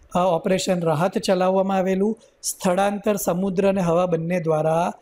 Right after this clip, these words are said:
થયું હતું. જુઓ તો યમન વ-, નું જે યુદ્ધ થયેલું, બરાબર?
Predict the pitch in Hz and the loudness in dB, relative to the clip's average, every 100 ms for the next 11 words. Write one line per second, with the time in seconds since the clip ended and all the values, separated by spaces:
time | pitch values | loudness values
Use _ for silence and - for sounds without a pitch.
0 | _ _ - 156 151 151 165 240 294 277 | _ _ -2 0 0 -2 -2 0 2 2
1 | 190 175 202 240 254 262 _ _ _ - | 2 2 2 2 2 -2 _ _ _ -2
2 | 208 240 220 220 220 196 190 180 180 165 | -2 0 0 2 2 0 -2 -2 -2 -2
3 | 208 339 214 | -2 0 0